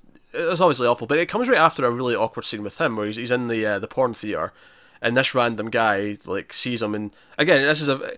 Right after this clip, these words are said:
it kind of, it shows you again the kind of the absurdity of the situation where he's actually got his dick out and he's holding it there in the theater, and he's just sort of sitting there. You know, everyone's okay with this because it's a porn theater and that's what you do.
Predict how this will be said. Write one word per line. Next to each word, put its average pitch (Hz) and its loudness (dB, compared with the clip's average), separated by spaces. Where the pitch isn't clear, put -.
it 151 0
kind 175 10
of, 151 6
it 147 4
shows 151 2
you 143 4
again 120 4
the 110 -2
kind 117 0
of 110 0
the 110 0
absurdity 110 -2
of 104 -6
the - -8
situation 110 -4
where 110 -4
he's 123 -2
actually 147 2
got 123 0
his 113 -6
dick - -2
out 110 0
and 92 -4
he's 107 -6
holding 123 -4
it 98 -6
there 120 4
in 113 0
the 110 -4
theater, 101 -4
and 113 2
he's 127 -2
just 147 0
sort 127 4
of 120 0
sitting 208 0
there. 110 2
You 185 -4
know, 120 4
everyone's 180 2
okay 208 4
with 170 4
this 131 2
because 131 -6
it's - -10
a - -20
porn 151 2
theater 101 -2
and 104 -4
that's 113 -6
what 104 -10
you 120 -8
do. 113 -2